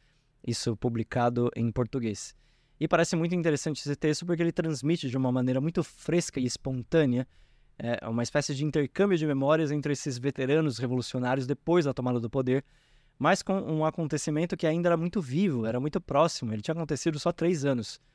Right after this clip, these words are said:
antes, né? E ele, essa conversa, de alguma maneira, pinta também como foi a, a, digamos, a cozinha da insurreição, né? É, como esses principais articuladores e responsáveis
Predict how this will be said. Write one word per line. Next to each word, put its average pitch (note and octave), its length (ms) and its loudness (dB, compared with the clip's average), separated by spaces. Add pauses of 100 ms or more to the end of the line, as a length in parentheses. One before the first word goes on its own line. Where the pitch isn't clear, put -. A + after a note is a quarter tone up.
(180)
antes, A2 420 -4
né? B2 140 -2 (640)
E C3 140 0
ele, F3+ 240 4 (280)
essa B2+ 240 -2
conversa, E3 460 2
de D#3+ 100 0
alguma D#3+ 360 4
maneira, D#3 360 4
pinta F#3 460 2
também D#3 300 2
como E3 180 -2
foi D#3+ 300 0
a, C#3+ 200 0 (460)
a, B2 100 -4
digamos, C#3+ 360 2
a D3+ 60 4
cozinha D#3+ 500 2
da D3+ 80 2
insurreição, C3 640 0 (260)
né? C3+ 240 -4 (120)
É, - 160 -14
como F#3 340 2
esses D3 260 -4
principais D3+ 720 2
articuladores C#3 1080 2 (340)
e B2+ 80 -2
responsáveis C#3+ 1080 2